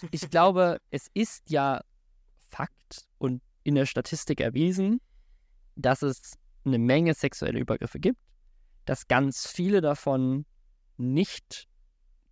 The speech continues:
Speaker 2: sozusagen bei der, bei der Polizei angemeldet werden, ähm, und dass selbst bei sozusagen sexuellen Übergriffen, die stattgefunden haben,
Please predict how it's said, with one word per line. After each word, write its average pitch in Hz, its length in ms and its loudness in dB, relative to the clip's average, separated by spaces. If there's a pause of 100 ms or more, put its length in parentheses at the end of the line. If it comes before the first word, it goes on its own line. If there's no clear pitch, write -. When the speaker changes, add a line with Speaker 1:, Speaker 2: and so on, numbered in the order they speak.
Speaker 2:
sozusagen 135 500 2
bei 127 100 2
der, 123 120 2
bei 127 120 0
der 117 100 0
Polizei 127 400 -4
angemeldet 160 500 0
werden, 165 320 0 (480)
ähm, 139 200 2
und 151 180 0
dass 143 180 -2
selbst 147 480 -2
bei 131 520 0 (360)
sozusagen 151 240 -2
sexuellen - 460 0
Übergriffen, 139 440 -2
die 127 60 -4
stattgefunden 143 600 -2
haben, 131 300 -2